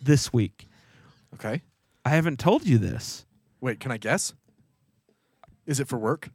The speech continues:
Speaker 1: No.
Speaker 2: It's not for work.
Speaker 1: No.
Speaker 2: I'm gonna
Speaker 1: Although one of the days I, <laughs> I told them I would go to one of our hangars, so they're paying for my hotel <laughs> one of the nights.
Speaker 2: Okay. Um,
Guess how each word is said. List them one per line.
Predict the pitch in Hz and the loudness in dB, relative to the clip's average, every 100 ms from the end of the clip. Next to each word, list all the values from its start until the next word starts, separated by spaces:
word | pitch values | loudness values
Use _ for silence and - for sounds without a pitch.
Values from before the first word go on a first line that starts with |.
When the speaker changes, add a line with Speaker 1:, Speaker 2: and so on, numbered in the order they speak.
| _ | _
Speaker 1:
No. | 127 156 247 127 - - _ _ _ | 2 4 4 0 -4 -14 _ _ _
Speaker 2:
It's | - | 0
not | 147 175 | 2 2
for | 226 | 2
work. | 156 104 - | 4 2 -2
Speaker 1:
No. | 139 147 143 - _ _ _ | -2 0 0 -4 _ _ _
Speaker 2:
I'm | 127 147 | -4 4
gonna | 165 | 4
Speaker 1:
Although | 165 175 | 6 4
one | 156 165 | 4 4
of | 190 | 6
the | 160 | 4
days | 147 127 120 117 - - - - - | 6 6 6 2 -2 -16 -20 -14 2
I, | 139 135 - 165 - 349 | 2 2 0 -4 0 0
<laughs> | - - - - - | 0 -12 -20 -12 2
I | 135 123 123 113 78 - - | 6 8 6 4 2 -6 -4
told | 143 135 | 0 2
them | 127 | 4
I | 117 120 | 4 4
would | 120 | 4
go | 131 123 | 4 4
to | 120 | 6
one | 120 | 4
of | 117 | 4
our | 110 | 2
hangars, | 107 131 120 107 | 2 2 2 0
so | - | 0
they're | 113 | -2
paying | 107 117 113 | 0 0 0
for | 120 | -2
my | 113 | -2
hotel | 120 113 - 92 | 0 -2 -2 -2
<laughs> | - | -2
one | 233 131 | -2 -2
of | |
the | 98 | -6
nights. | 104 98 76 | -8 -10 -10
Speaker 2:
Okay. | 127 - 120 131 147 _ _ _ _ _ | -10 -4 -4 -4 -8 _ _ _ _ _
Um, | 131 131 127 131 131 127 127 120 | -4 -2 0 -2 -2 -4 -6 -10